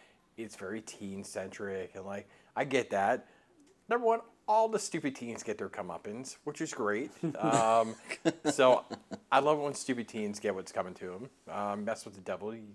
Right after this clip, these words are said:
Speaker 1: you get what you get.
Speaker 2: Yeah.
Speaker 1: Um, I just like the kid in that <laughs> movie. He's just, he's the underdog. Um, he's gotta, like, literally grow a pair in the, in the movie. Um, it's just a fun movie to watch.
Speaker 2: It looks
Speaker 1: I
Speaker 2: fun.
Speaker 1: feel it's underrated.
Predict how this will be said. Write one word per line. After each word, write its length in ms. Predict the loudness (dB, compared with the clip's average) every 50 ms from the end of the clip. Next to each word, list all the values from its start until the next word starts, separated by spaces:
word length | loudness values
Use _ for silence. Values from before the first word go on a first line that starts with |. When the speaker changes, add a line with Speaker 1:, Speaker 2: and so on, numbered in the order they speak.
| -20 _
Speaker 1:
you 100 | -14 -8
get 160 | -4 -4 -4
what 140 | -4 -4 -6
you 80 | -8 -8
get. 300 | -8 -8 -6 -6 -8 -8 -12 _ _ -20 -20 _ -12 -6 -2
Speaker 2:
Yeah. 220 | 0 0 2 0
Speaker 1:
Um, 160 | 0 -2 -6 -16 _ _ _ _ _ _ _ _ _ _ _ _ _ 4
I 140 | 4 4 4
just 160 | 4 2 2
like 140 | 2 2 2
the 80 | 4
kid 180 | 6 6 6 6
in 40 | 4
that 160 | -2 -4 -6 -10 -18
<laughs> 120 | -8 -2 2
movie. 440 | 2 2 2 0 2 4 4 4 4
He's 260 | 2 0 -4 -2 -4
just, 240 | -4 -6 -8 -10 -16 -20 -20 -20 -20 _ _ -12
he's 120 | -12 -8 -4
the 140 | 0 2 4
underdog. 640 | 4 4 4 2 4 6 6 8 8 6 6 2 -2 -6 -16 _ _ _ -10
Um, 500 | -4 -2 2 2 2 2 2 0 -6 -12 -14 _ _ _ _ -20 _ _ _ -6
he's 200 | -4 -4 -2 2
gotta, 200 | 4 4 4 6
like, 220 | 4 4 2 2 -2 -6
literally 380 | -6 -4 -2 0 0 0 -2
grow 260 | 0 0 2 2 2
a 40 | 2
pair 380 | 0 -2 -4 -4 -4 -6 -8 -12 -18 _ -16 -14
in 120 | -12 -8 -8
the, 260 | -6 -6 -6 -8 -10 -14 -20 -20 _ _ _ _ _ -12
in 140 | -8 -6
the 60 | -6 -4
movie. 480 | -4 -4 -6 -6 -8 -10 -12 -14 -16 _ -16 -12
Um, 460 | -8 -6 -6 -4 -4 -4 -6 -8 -12 -16 _ _ _ _ _ _ _ _ -4
it's 120 | -2 2
just 140 | 2 2 0
a 40 | 0
fun 260 | -2 0 0 0 0
movie 240 | -2 -6 -6 -6 -8
to 80 | -6 -4
watch. 480 | -4 -2 0 0 -2 -4 -6 -12 -18 _ _ _ _ -6
Speaker 2:
It 80 | -4 -2
looks 180 | -2 0 0
Speaker 1:
I 80 | 0 0
Speaker 2:
fun. 120 | 0 -2
Speaker 1:
feel 120 | -2 -2 -2
it's 120 | -2 -2 -4
underrated. 560 | -6 -4 -6 -6 -6 -6 -4 -6 -6 -8